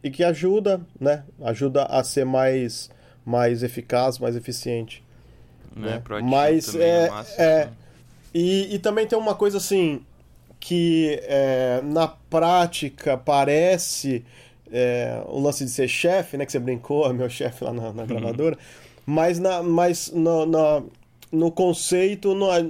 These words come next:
Speaker 1: não tem muito isso. A gente tem uma hier-, hierarquia,
Speaker 2: Sim.
Speaker 1: obviamente,
Speaker 2: Uhum.
Speaker 1: mas, ah, eu, eu, eu, eu gosto de pensar lá como um trabalho colaborativo. Então nós somos várias,
Speaker 2: Sim.
Speaker 1: várias mini empresas trabalhando juntos, né?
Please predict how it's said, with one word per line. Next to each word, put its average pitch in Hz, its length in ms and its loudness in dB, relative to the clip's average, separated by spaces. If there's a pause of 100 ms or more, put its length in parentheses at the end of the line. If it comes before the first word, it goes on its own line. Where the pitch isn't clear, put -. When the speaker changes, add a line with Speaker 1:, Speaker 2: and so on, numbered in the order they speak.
(160)
Speaker 1:
não 175 120 0
tem 185 140 0
muito 175 460 0
isso. 139 200 -2
A - 20 -6
gente 135 120 -8
tem 165 80 2
uma 175 160 0
hier-, 143 340 2
hierarquia, 151 520 0
Speaker 2:
Sim. 139 60 0
Speaker 1:
obviamente, 139 580 -2 (520)
Speaker 2:
Uhum. 120 80 -6
Speaker 1:
mas, 139 760 0
ah, 127 840 -2 (320)
eu, 135 160 -6 (140)
eu, 139 280 0
eu, 131 220 -4 (100)
eu 127 100 -4
gosto 147 180 2
de 147 60 -6
pensar 147 360 0
lá 143 140 2
como 156 180 -4
um 147 60 -6
trabalho 143 340 0
colaborativo. 139 840 -2
Então 104 180 -10
nós 117 140 -6
somos 123 240 -6
várias, 131 520 -2
Speaker 2:
Sim. 107 480 -10
Speaker 1:
várias 127 360 2
mini 143 400 0
empresas 131 640 -2
trabalhando 127 520 -2
juntos, 107 520 -8
né? 110 160 -10